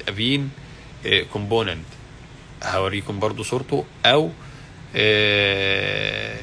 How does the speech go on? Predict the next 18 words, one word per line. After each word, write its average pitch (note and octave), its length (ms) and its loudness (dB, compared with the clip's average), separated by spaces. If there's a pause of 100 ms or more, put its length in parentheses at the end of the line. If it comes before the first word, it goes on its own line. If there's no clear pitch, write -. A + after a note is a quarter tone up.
نستخدم G#2 600 0
لها B2 500 2
حاجة A#2+ 340 2
تكون A#2 460 -2
بتحتوي G#2+ 460 2
على G2+ 100 6
البنزيل F#2+ 360 0
بروكسيد، A#2 640 0 (600)
مع A#2+ 320 6
إن A#2+ 120 0
ما، G#2+ 260 4
ما، G#2+ 240 2
ما، G#2+ 380 4
يعني G2 340 2
إيه، A2 240 2 (800)
ما A2 60 -2
فضلهاش A2 640 4
أوي، F2 140 -4